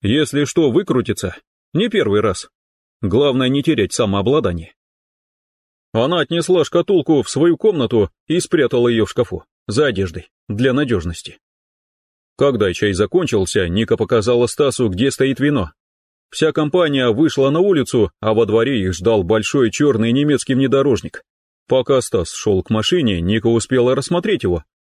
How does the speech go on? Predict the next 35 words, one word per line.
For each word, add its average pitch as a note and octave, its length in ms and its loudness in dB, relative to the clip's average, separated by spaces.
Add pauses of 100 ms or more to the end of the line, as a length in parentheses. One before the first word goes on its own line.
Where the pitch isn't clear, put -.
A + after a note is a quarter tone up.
Хорошие A2 580 0
светлые A2+ 420 0
джинсы A2+ 360 -2
"Айсберг" G#2+ 540 0 (300)
неброская A#2+ 580 0
футболка C#3+ 480 0
Прада C3 440 0 (260)
и D3 140 0
мокасины E3 640 0
Баленсиага D3+ 680 0 (240)
из E3+ 220 0
новой A#2 240 2
летней G#2+ 300 -2
коллекции. C3+ 560 -4 (500)
У G3 180 2
Родина G3+ 360 0
отличный G3 400 -2
вкус G3 320 0
и D3+ 80 0
фигура F#3+ 380 0
что C3 180 0
надо. G2 300 -2 (380)
Если A#2 340 0
в G2 60 -4
школе A2 360 0
с - 100 -12
его F#2+ 240 2
высоким A2 480 0
ростом A2 360 0
он F#2+ 120 -2
казался G#2+ 480 0
худощавым, A2 680 0 (260)
то A2+ 140 2
сейчас C#3+ 460 0
крепким B2+ 580 0